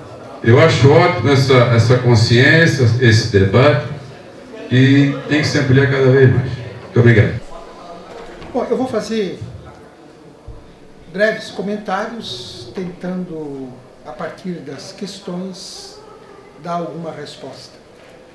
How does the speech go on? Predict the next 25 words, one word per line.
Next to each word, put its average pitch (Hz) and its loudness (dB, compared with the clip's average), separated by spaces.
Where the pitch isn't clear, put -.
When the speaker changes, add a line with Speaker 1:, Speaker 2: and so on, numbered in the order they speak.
Speaker 2:
se - -12
for - -12
resposta. - -18
Suzane, 185 -2
o 226 -12
que 262 -8
você 220 -8
coloca 208 -8
é 247 -12
uma 262 -8
realidade 240 -10
aqui - -14
da 190 -6
nossa 160 -10
universidade. 147 -10
O 190 0
aluno 254 0
não 220 0
é 247 2
a - -2
questão 202 -8
central, 196 -8
nem 208 -2
no 214 -2
departamento, 190 -6